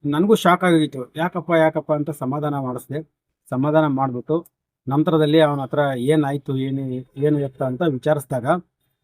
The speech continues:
ಆ ಅಭ್ಯರ್ಥಿ ನನಗೆ ಮಾಹಿತಿ ಕೊಟ್ಟ ಸ್ನೇಹಿತರೆ. ಅವ್ನು ಏನು ಮಾಹಿತಿ ಕೊಟ್ಟ ಅಂತ ಇವಾಗ ಅವನ ಹತ್ರ ಮಾತಾಡಿರುವಂಥ ಆಡಿಯೋನೇ ನಾನು ಪ್ಲೇ ಮಾಡ್ತೀನಿ, ಬನ್ನಿ ನೀವು ಕೂಡ ತಾಳ್ಮೆಯಿಂದ ಕೇಳಿಸ್ಕೊಂಬನ್ನಿ.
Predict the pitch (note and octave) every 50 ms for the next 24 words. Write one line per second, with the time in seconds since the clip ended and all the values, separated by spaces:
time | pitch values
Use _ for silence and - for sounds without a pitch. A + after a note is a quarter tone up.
0 | _ _ _ _ _ _ _ _ D3 F3 F#3+ G3 E3+ D#3 E3+ F3 D#3+ - F3+ D#3+
1 | D#3 D#3 D3 B2+ B2 C3+ D3+ D3+ D3+ C#3+ - C3+ - - C3 - - B2+ A#2+ A2+
2 | - B2+ D3 E3 - - - C#3 D3 D3 C#3+ E3+ A3 A#3 G#3+ F#3 D#3+ F3 G3 F#3
3 | - A3 - - F3+ F3 - - G#3 G3+ F#3+ F3+ - - F#3 G#3+ - - - D#3+
4 | D3+ D#3 D#3+ D#3+ F#3+ F#3 - - - D#3 D3+ D#3 D#3+ D#3+ D#3 D3 - F#3+ G3 F#3
5 | D#3 C3+ D3 F3 - - F#3+ G3 E3 E3 E3+ E3 D#3+ D#3 - D3 C3 C3 C#3+ D3+
6 | D#3+ E3 D#3+ D#3+ D3+ C#3+ C3+ B2 - C3+ C#3+ D3 C#3+ C3 B2 A#2+ C#3 D3+ F#3 F#3+
7 | - _ _ _ _ _ _ _ _ D3+ E3+ E3 D3+ C#3+ C#3+ D#3 E3+ F3+ E3+ -
8 | D3+ D3+ F#3 F#3 - _ - B2+ C3 D#3+ F#3+ F#3+ F3+ E3+ D#3+ E3+ F3 E3+ - C#3+
9 | C#3+ D3 C#3 - - C3+ B2+ B2 A#2 G#2+ G#2 _